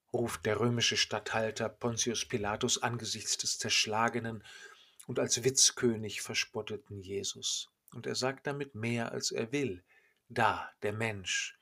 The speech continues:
so ist der Mensch, so seid ihr und so geht ihr miteinander um.“ Jesus zeigt uns den Menschen, der an den anderen, an sich selbst, an der gefallenen Schöpfung leidet. Er zeigt uns den von Gott gewürdigten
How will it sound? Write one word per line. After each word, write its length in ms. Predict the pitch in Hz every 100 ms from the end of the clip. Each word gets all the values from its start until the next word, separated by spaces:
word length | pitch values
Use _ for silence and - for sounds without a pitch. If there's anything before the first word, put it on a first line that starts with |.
| _ _ _
so 320 | 131 131 147
ist 300 | 185 131 -
der 120 | 107 92
Mensch, 460 | 90 90 - -
so 160 | - 139
seid 340 | 131 135 131 -
ihr 340 | 131 104 87 - - - - _ _
und 80 | -
so 160 | 120 127
geht 320 | 120 123 -
ihr 140 | 127
miteinander 640 | 107 107 107 101 101 104 -
um.“ 240 | 98 80 _ _ _ _ _ _ _
Jesus 420 | - 123 127 131 -
zeigt 300 | 117 120 -
uns 200 | 120 -
den 200 | 110 101
Menschen, 520 | 110 123 - 135 131 - - - - - -
der 100 | 123
an 80 | 117
den 180 | 117
anderen, 600 | 117 127 131 131 135 139
an 180 | 110 104
sich 200 | 104 -
selbst, 680 | - 110 120 - - - -
an 100 | 104
der 100 | 101
gefallenen 640 | 104 - 113 120 117 117
Schöpfung 500 | - 107 - - 107
leidet. 640 | 98 95 101 - - - _ _ _ _ _ _ _
Er 80 | 123
zeigt 320 | - 123 131
uns 180 | 156 131
den 200 | - 135
von 180 | 131 120
Gott 240 | 131 131
gewürdigten 880 | 120 98 110 107 131 131 - 151 151